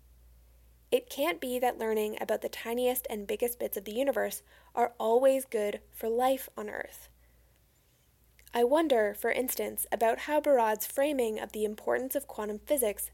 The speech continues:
has influenced the way people think about quantum computers. It seems pretty easy to go from "quantum mechanics tells us something fundamental and useful about all scales of the world" to "quantum computers must be useful."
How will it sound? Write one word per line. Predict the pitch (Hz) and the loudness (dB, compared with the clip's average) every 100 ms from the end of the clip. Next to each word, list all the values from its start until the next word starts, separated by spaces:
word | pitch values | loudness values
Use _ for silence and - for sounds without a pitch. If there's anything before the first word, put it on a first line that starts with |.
| - | -8
has | 240 240 | -6 -2
influenced | 240 254 294 294 294 - | -4 -4 -4 -4 -4 -6
the | 294 | -2
way | 254 208 208 | 0 0 -2
people | - 214 220 | -4 -6 -6
think | 226 208 - | -6 -8 -6
about | 202 196 | -4 -4
quantum | - 226 214 | -8 -8 -8
computers. | 220 220 - 277 - - - _ _ _ _ _ _ _ _ _ _ | -10 -8 -4 -4 -4 -10 -14 _ _ _ _ _ _ _ _ _ _
It | 240 240 | -2 0
seems | 240 214 208 | 0 -2 -4
pretty | - 208 - | -8 -8 -4
easy | 277 277 220 214 240 - | -4 -2 -4 -6 -8 -6
to | - | -4
go | 240 220 208 | 2 2 2
from | 214 214 202 202 208 _ _ - | -2 -4 -6 -8 -12 _ _ -14
"quantum | - 214 208 | -4 -2 0
mechanics | 214 214 214 214 208 | -2 -4 -4 -4 -6
tells | - 214 220 214 | -8 -6 -4 -4
us | |
something | - 214 208 202 202 | -4 -6 -6 -8 -8
fundamental | 214 202 208 247 240 208 | -8 -6 -2 -2 -2 -4
and | - 208 233 | -4 -4 -2
useful | 294 - 220 202 | -2 -2 -2 0
about | 196 208 202 | -2 -2 -2
all | 202 202 | -2 -4
scales | - 240 262 262 | -2 2 2 2
of | 220 | -2
the | 202 | -4
world" | 202 196 190 196 - - - _ - | -4 -4 -4 -6 -10 -20 -20 _ -6
to | 233 220 202 202 - - - _ _ - | 2 6 4 2 -8 -20 -20 _ _ -4
"quantum | 240 214 208 | 0 0 -2
computers | - 214 330 262 208 | -8 -2 2 2 0
must | 202 - | -6 -8
be | 120 | -10
useful." | - - - - | -10 -10 -8 -10